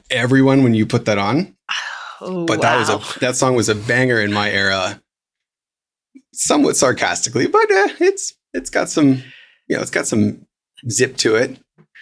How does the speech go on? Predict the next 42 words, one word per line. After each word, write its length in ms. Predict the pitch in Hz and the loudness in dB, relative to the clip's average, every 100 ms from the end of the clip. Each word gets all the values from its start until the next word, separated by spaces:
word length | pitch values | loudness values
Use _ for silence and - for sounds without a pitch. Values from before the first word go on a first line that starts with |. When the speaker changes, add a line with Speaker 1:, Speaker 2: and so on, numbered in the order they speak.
| _ _ _ - - | _ _ _ -12 -2
Speaker 1:
Uh, 180 | 107 98 | -2 0
but 280 | 101 95 | -2 -2
Speaker 2:
Yep. 280 | 170 156 160 _ _ | -2 -4 -4 _ _
Speaker 1:
that's 220 | 180 190 | -2 0
usually 220 | 190 175 | 0 4
what 120 | 175 170 | 4 4
I 60 | |
go 160 | 151 101 | 2 -2
with. 260 | 90 - _ | -4 -12 _
Friday 360 | - 127 107 95 | -2 0 2 0
by 160 | 92 | 0
Rebecca 300 | 98 101 107 | -2 -2 -4
Black. 420 | 104 104 135 - - _ | 0 0 -2 -8 -20 _
Look 160 | 113 120 | -8 -4
that 120 | 139 | 0
one 100 | 135 | 2
up 120 | 131 127 | 2 2
on 80 | |
YouTube 320 | 113 120 117 101 | 2 2 2 0
if 160 | 98 | -2
you're 100 | 104 | -4
not 160 | 98 101 | -4 -6
familiar. 460 | 98 98 95 87 - _ _ | -6 -4 -4 -6 -8 _ _
It's, 340 | - - - - _ _ _ - | -14 -8 -8 -10 _ _ _ -4
it's 160 | 127 131 | -2 -2
something. 480 | - 101 - - _ _ _ _ _ _ | -2 -4 -8 -14 _ _ _ _ _ _
Speaker 2:
I'm 360 | 151 175 175 156 | -2 0 -2 -2
scared 380 | - - 202 202 | -4 0 0 0
of 80 | 196 | 0
the 80 | 165 | -2
person 380 | 175 160 156 | -4 -4 -4
who 180 | 135 143 127 _ _ | -6 -8 -14 _ _
isn't 340 | 160 143 139 - | -6 -4 -6 -12
familiar. 540 | - 127 110 - - _ | -16 -18 -20 -20 -20 _
<laughs> 180 | _ - | _ -4
I 1400 | - - 262 - - - - - - - - - 156 127 | -2 0 0 0 0 -2 -4 -6 -12 -4 -2 0 0 0
feel 100 | - | 2
like 140 | 269 - | 2 2
that 200 | 190 190 | 0 2
song 380 | 196 170 151 139 | 2 2 2 -2
took 320 | - 175 160 | 0 0 2
over, 500 | 147 151 127 71 - | 2 2 -2 -4 -6